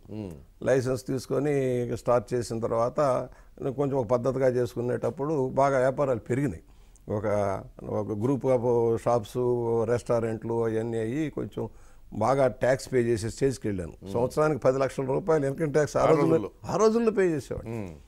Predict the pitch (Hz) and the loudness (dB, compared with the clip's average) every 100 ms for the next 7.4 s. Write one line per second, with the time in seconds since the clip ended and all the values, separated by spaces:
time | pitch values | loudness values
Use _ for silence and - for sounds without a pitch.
0 | - 104 117 135 151 147 123 120 - - | -14 -6 -2 2 2 0 -4 -8 -10 -18
1 | - 160 175 80 95 107 87 120 170 220 | 0 2 2 -2 -8 -8 -4 0 4 6
2 | 226 202 180 - 135 214 - - 127 - | 8 8 6 6 4 6 8 8 6 0
3 | - - 110 135 139 131 147 131 - 143 | -10 -6 2 2 4 4 2 0 -6 -6
4 | 117 104 95 131 151 98 85 123 139 180 | -4 -6 -6 -8 -8 -6 2 4 4 4
5 | 143 185 135 - 143 180 185 165 - 214 | 2 4 4 6 4 2 2 0 -2 0
6 | 208 160 165 156 151 127 120 98 104 - | 4 4 4 2 0 -2 -4 -2 0 2
7 | 135 147 123 | 2 4 2